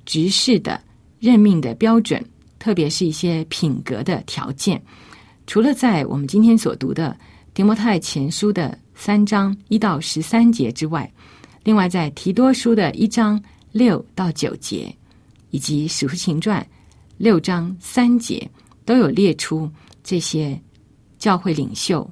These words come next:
长老和执事的他们的品格、他们的条件。不过我们了解，归纳一下，大致呢，这些所谓的条件呢，都是道德性的、家庭方面的以及属灵的。那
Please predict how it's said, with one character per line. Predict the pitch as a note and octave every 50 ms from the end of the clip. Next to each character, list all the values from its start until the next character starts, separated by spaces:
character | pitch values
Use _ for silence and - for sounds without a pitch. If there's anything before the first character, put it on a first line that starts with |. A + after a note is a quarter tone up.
| - _ _ -
长 | - C3 C#3+ F3+
老 | F#3+ D#3 - - - _
和 | _ - - - - C3 C3+
执 | - - C3 C#3
事 | - - - G3 F3
的 | - - - - _ - - _ _ _
他 | - D#3
们 | D#3+ D3+
的 | A#2+ A#2+
品 | - - - - - -
格、 | - - - - D2 - - _ _ _ -
他 | - F#3
们 | F3 E3+
的 | - -
条 | - - - - -
件。 | - - - G3+ - G3+ - _ _ _ _ _ _ _ _ _ _ _ _ _ _ _ _ _
不 | - D3+
过 | D#3+ F3+ E3
我 | C3 A2
们 | A2 A#2
了 | - B2 A#2+ B2
解， | C#3+ - - - - -
归 | - A3 B3+ B3+
纳 | B3+ A#3 - A2
一 | C3
下， | - - E3+ - - - - - _ _ -
大 | - C4+ B3 A3+
致 | A#3 - G#3
呢， | F#3+ F3 F3
这 | - G#3 G3
些 | - G3 F#3
所 | F#3+ - -
谓 | - E3
的 | E3 C#3 C#3 - -
条 | - - C3 B2 D3+
件 | D#3 - A#3 G3 D#3+
呢， | C#3 A#2+ - - - _ _ - - _ - - - - _ _ -
都 | - F3
是 | F3+ - - E3+ A#2+ - - _ _ _ _ _
道 | - - - G3
德 | E3 - A#2+ -
性 | - - - D3 A#2
的、 | - - - - - _ _ _ _ -
家 | - B3+ B3+ C4+ C#4
庭 | - - - -
方 | - - E3+ D#3+
面 | E3 D3+ C#3 -
的 | - - - _ _ _ _ -
以 | D#3 D3+
及 | - D3 D#3+ E3+ F#3+
属 | G3 - - - - - E3 C3+
灵 | G#2+ G2+ G2+ - A2 D3 F3
的。 | - - - _ _ _ _ _ _ _ _ _ _ _ _ _ - - _ _ _ _ _ _ _ -
那 | E3 D3 C#3+ B2+ A2 -